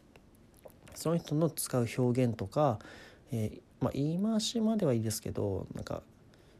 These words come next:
考え方みたいなところって、やはり結局人って言葉に全て現れると思うんですよね。その人のかん-、もう人はではこ-、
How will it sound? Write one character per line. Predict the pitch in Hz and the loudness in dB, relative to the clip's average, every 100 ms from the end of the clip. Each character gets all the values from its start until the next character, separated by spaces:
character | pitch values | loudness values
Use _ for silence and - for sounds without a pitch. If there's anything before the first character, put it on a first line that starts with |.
| - - | -18 -6
考 | 113 110 | -2 -2
え | 110 | -2
方 | - - 120 127 | -4 2 4 4
み | 117 | 2
た | |
い | |
な | 101 | 0
と | - | -2
こ | |
ろ | 101 | -6
っ | |
て、 | - - - | -6 -8 0
や | 196 | 2
は | 262 | 4
り | |
結 | 190 - | 2 0
局 | 131 | -2
人 | 120 - | 0 0
っ | |
て | 190 143 | -2 -4
言 | - 196 | 0 4
葉 | 214 | 4
に | 170 | 4
全 | 113 131 | 2 0
て | 107 | 0
現 | 98 107 120 | 2 4 4
れ | 107 | 4
る | 90 | 2
と | - - - - - - - - - - - | -4 -8 -20 -20 -20 -20 -20 -20 -20 -20 -2
思 | 110 101 | 0 0
う | |
ん | |
で | 87 | -2
す | - | -6
よ | - | -4
ね。 | 123 147 - - - - | -2 -4 -10 -20 -20 -20
そ | - 143 | -2 0
の | |
人 | 135 120 | 0 -2
の | 110 | -2
か | 117 | -4
ん-、 | 113 113 - - - | -4 -6 -12 -20 -6
も | 135 113 - - | -2 -2 -4 -12
う | - | -4
人 | - | 4
は | 196 | 6
で | |
は | 143 | 6
こ-、 | - - 165 | 4 -2 -2